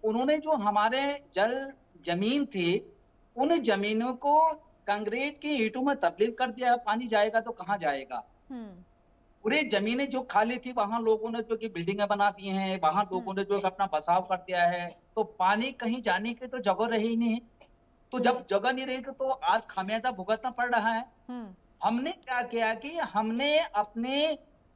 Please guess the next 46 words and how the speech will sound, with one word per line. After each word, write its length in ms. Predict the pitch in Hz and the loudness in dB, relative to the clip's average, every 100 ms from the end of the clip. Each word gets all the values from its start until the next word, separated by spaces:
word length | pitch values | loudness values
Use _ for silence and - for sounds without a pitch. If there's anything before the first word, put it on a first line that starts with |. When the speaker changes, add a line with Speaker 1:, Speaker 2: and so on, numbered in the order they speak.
| - | -12
Speaker 1:
समस्याओं 600 | - 220 233 254 254 277 | 0 2 2 4 4 4
को 160 | 285 277 | 0 0
ध्यान 300 | 208 220 294 | 2 2 2
नहीं 140 | 359 | -2
दिया। 300 | 370 311 220 - - _ | 0 0 0 -8 -20 _
हमने 260 | 190 240 302 | -4 0 0
ये 160 | 349 | 0
देखा 280 | 320 262 262 | 0 2 2
कि 120 | 269 | 0
यहाँ 300 | 339 269 233 285 | -2 -2 0 0
पर 120 | 302 | -2
जगह 260 | 277 269 302 | 0 0 0
तो 120 | 294 | 2
हम 220 | 240 269 269 | 2 4 2
बनाते, 380 | 269 262 254 | 2 0 -2
बनाते 400 | 247 226 285 302 | -6 -2 -2 -2
जा 180 | 302 285 | -2 0
रहे, 120 | 269 | 0
बनाते 420 | 269 220 277 294 285 | -2 -2 -2 -4 0
जा 140 | 277 | 2
रहे, 140 | 269 | 2
बनाते 340 | 240 214 269 277 | 0 0 0 0
जा-, 160 | 269 - 208 | -2 -2 0
आज 200 | 285 269 | 0 0
स्थितियां 420 | - 254 254 247 | -10 -8 -6 -4
ऐसे 280 | 214 214 233 | -4 -4 -2
आ 120 | 202 | -2
गई 180 | 196 196 | -2 -4
हैं 400 | 202 311 - - _ - | 0 0 -2 -8 _ -6
कि 60 | |
Speaker 2:
हम्म। 100 | 262 | -4
Speaker 1:
जल 180 | 196 254 | 0 0
भराव 340 | 220 220 220 220 | 2 2 2 0
के 140 | 220 | -4
कारण 360 | 196 202 247 339 - - | 0 0 0 -4 -6 -2
ऐसी 380 | 240 294 285 | -2 -4 -8
स्थिति 280 | 233 233 233 | -10 -8 -4
ना 140 | 226 226 | 2 2
आ 40 | |
जाए 140 | 262 | 2
कि 120 | 277 302 | -4 -4
वो 200 | 233 233 | 0 2
पा-, 240 | 208 202 208 | 2 0 0
पा-, 180 | 196 196 | 0 2
वो 160 | 226 | 2
जमीनें 480 | 226 190 226 285 | 2 0 2 2